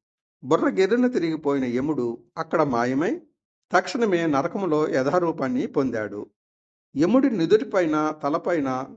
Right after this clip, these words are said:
ఎత్తుపల్లాలుగా కనిపిస్తున్న బొప్పెల్ని చూసిన రాజయ్య, "ప్రభు, ముందే హెచ్చరించాను కదా, అయినా అంత ఘోరంగా దెబ్బలు తిన్నారా?" అంటూ పరామర్శించాడు.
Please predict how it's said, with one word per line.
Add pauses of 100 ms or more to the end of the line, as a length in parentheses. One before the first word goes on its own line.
ఎత్తుపల్లాలుగా
కనిపిస్తున్న
బొప్పెల్ని
చూసిన
రాజయ్య, (720)
"ప్రభు,
ముందే
హెచ్చరించాను
కదా, (380)
అయినా
అంత
ఘోరంగా
దెబ్బలు
తిన్నారా?"
అంటూ
పరామర్శించాడు.